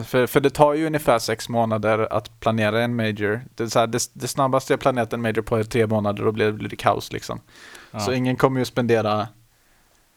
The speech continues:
Speaker 1: ingen kommer ju rush slänga ut en major efter en pandemi har slutat, liksom. Utan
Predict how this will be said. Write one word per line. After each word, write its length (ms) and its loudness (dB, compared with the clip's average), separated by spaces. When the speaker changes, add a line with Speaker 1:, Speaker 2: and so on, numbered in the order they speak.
Speaker 1:
ingen 220 0
kommer 180 0
ju 160 2
rush 300 0
slänga 460 -2
ut 140 -2
en 120 0
major 320 2
efter 280 0
en 100 -2
pandemi 360 0
har 80 0
slutat, 380 -2
liksom. 300 -4
Utan 80 0